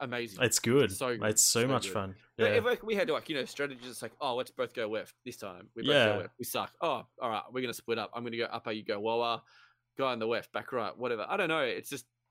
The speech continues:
Speaker 1: good communications and stuff like that,
Speaker 2: Yeah.
Speaker 1: where T D M and stuff, we don't really speak to each other. We're just like, our conversation's this.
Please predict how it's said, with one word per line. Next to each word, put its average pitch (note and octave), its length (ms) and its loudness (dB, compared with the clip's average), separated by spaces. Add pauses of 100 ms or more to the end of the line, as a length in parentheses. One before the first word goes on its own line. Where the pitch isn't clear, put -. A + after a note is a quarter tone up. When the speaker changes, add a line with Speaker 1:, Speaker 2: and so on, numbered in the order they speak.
(260)
Speaker 1:
good D3 220 -4 (140)
communications A#2 720 -6
and A2+ 100 -12
stuff B2 120 2
like E4 100 8
that, D4 220 8
Speaker 2:
Yeah. G#2+ 140 6
Speaker 1:
where A2+ 240 0 (340)
T F#3+ 180 2
D C#3 160 2
M C3+ 120 0
and C3+ 80 -2
stuff, A2+ 380 -2 (120)
we A#2+ 160 -2
don't A2 300 -4 (180)
really G#2+ 220 -2
speak G#2 240 -6
to A2 140 -6
each G2+ 80 -8
other. G#2+ 160 -4
We're A2 80 -6
just A2+ 180 -10
like, G#2+ 220 -4 (280)
our A#2+ 160 -2
conversation's A#2 520 -4
this. G2+ 280 -6